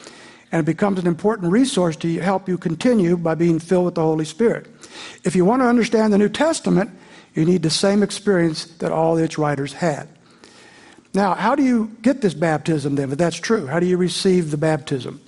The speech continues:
By asking for and believing it. Here's what Bennett says. He says, "Here's a prayer you should pray. 'Dear Lord Jesus, please baptize me in the Holy Spirit and let me praise God in a new language beyond the limitations of my intellect.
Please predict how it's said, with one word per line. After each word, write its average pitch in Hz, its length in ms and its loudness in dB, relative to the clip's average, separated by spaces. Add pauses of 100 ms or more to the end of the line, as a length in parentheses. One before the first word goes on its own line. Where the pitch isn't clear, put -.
(540)
By 170 100 -2
asking 180 540 0
for 170 260 0
and 165 100 0
believing 175 460 0
it. 120 100 -8
Here's 160 180 0
what 170 200 -2
Bennett 180 260 0
says. - 460 -2 (760)
He 160 120 -2
says, 170 220 0
"Here's 220 280 0
a 220 60 2
prayer 208 320 0
you 180 80 0
should 175 220 -4
pray. 185 320 -2 (760)
'Dear 226 240 2
Lord 185 340 2
Jesus, 175 520 0
please 233 420 0
baptize 185 680 0
me 175 140 2
in 180 80 2
the 170 60 2
Holy 175 240 2
Spirit 185 440 0 (600)
and 165 80 2
let 208 140 2
me 208 100 2
praise 208 300 0
God 202 240 2
in 196 80 2
a 175 60 2
new 214 220 2
language 208 500 2
beyond 175 300 2
the 160 60 0
limitations 190 640 2
of 180 80 0
my 180 140 0
intellect. 185 560 -2